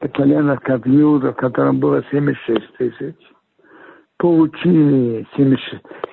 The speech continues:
равноценно семидесяти шести тысячам кусков. А колено, в котором было, скажем, сорок тысяч, получилось сорока тысяч. И так далее.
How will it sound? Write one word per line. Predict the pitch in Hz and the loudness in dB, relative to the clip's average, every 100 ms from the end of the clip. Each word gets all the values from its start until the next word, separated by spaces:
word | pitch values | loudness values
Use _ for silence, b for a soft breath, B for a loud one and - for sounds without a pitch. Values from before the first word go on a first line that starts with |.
| B B B | B B B
равноценно | - 143 151 147 - 156 143 - | -4 0 2 0 0 2 2 2
семидесяти | 143 147 143 - 131 | 2 4 4 0 -10
шести | - 110 - - 123 | -8 -8 -8 -4 -4
тысячам | - 123 - 117 - 135 | -2 -4 -4 -10 -6 -8
кусков. | 127 - - - 139 151 - _ _ _ _ _ _ _ _ _ _ _ _ _ _ | -6 -10 -12 -4 -4 -4 -12 _ _ _ _ _ _ _ _ _ _ _ _ _ _
А | - 117 117 120 120 | -12 -10 -8 -10 -10
колено, | 135 147 160 147 | -4 0 0 0
в | 131 | -2
котором | 123 - 127 127 | -8 -4 -4 -2
было, | 120 135 - | -2 -4 -6
скажем, | - 120 104 107 - | -8 -10 -10 -14 -4
сорок | 135 151 147 | -2 0 -2
тысяч, | - 151 127 113 101 _ | -2 -4 -4 -10 -14 _
получилось | 110 120 - 135 - _ _ | -12 -12 -8 -8 -8 _ _
сорока | - 120 - 110 | -10 -8 -8 -16
тысяч. | - 104 _ _ _ _ | -16 -20 _ _ _ _
И | 170 | -8
так | 147 139 131 | -4 -6 -6
далее. | - - | -14 -20